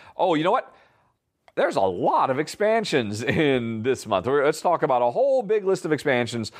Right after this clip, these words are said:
starting with, well, it's kind of standalone, kind of expansion, the next chapter, the third chapter in the Deckscape sca-, series of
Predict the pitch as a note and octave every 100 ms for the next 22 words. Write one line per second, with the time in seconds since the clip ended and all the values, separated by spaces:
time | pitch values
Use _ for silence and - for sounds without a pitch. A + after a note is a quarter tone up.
0 | - - - F#3 B3+ B3+ C#3 C3 B2+ C3
1 | - - - C#3+ C#3+ - F3 D3+ C#3 C3
2 | B2 A#2 A2+ C#3+ C#3+ A2+ G#2+ G2 F#2+ G2
3 | - - - A#2 C#3 E3+ - - C#3 C3
4 | - G2 G2+ G2+ G3 A3 G#3 - F#2+ F2+
5 | G#2+ - B2 B2+ B2+ G#2+ E2 C#3 D3 -
6 | A#2+ G#2 F2 - - - C3+ B2 - -
7 | C#3+ A2 G2 F2 - G2+ F#2+ F#2